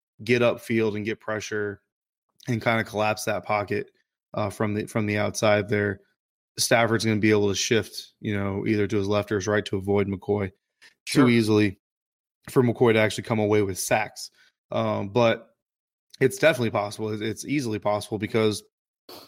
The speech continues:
Speaker 1: Gerald McCoy, and that's something that, you know, it, uh, we talked about, I talked about with Scott last night, and it, it's not really the, the first time that we've had this conversation,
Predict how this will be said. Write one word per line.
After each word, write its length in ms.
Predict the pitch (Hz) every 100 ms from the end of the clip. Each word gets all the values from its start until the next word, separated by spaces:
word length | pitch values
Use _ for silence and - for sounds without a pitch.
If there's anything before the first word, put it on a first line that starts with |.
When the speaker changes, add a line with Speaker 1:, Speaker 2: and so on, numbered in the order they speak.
| -
Speaker 1:
Gerald 240 | 123 127
McCoy, 240 | 120 123 123
and 80 | 117
that's 140 | 110
something 260 | 120 113 113
that, 220 | 107 104 _ _ _ _
you 100 | -
know, 180 | 113 107
it, 280 | 110 113 -
uh, 300 | - 123 113 - _ - -
we 80 |
talked 260 | 139 143 123
about, 160 | 123 104
I 60 |
talked 200 | 113 127
about 120 | 123
with 80 | 113
Scott 260 | - 120 104
last 220 | 113 107
night, 140 | 120
and 120 | 120 117
it, 100 | 117
it's 200 | 113 127
not 240 | 127 110
really 360 | 117 120 123 117
the, 300 | 113 110 110
the 100 | 107
first 300 | - 131 -
time 220 | 110 104
that 100 | 107
we've 100 | 107
had 140 | 107
this 140 | 104 -
conversation, 640 | 107 95 107 101 107